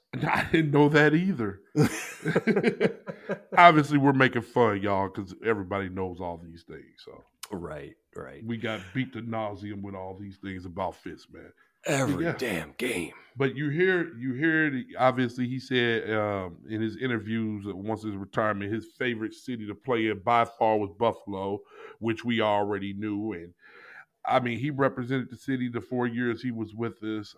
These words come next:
Speaker 1: I mean, and the fact that he comes to our playoff games, shirts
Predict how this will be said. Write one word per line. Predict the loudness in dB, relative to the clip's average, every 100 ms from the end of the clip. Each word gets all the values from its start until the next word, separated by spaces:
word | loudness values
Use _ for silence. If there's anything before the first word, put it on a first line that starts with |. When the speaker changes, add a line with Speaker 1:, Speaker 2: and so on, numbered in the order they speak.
| -10
Speaker 1:
I |
mean, | -8 -6 -8 -8 -10 -16 _ _
and | -8 -6
the | -8
fact | -2 0 0
that | -4
he | -8 -6
comes | -4 -4 -2
to | 2
our | 2 2
playoff | 2 6 6 4
games, | 0 0 0 -2
shirts | -6 0 2 2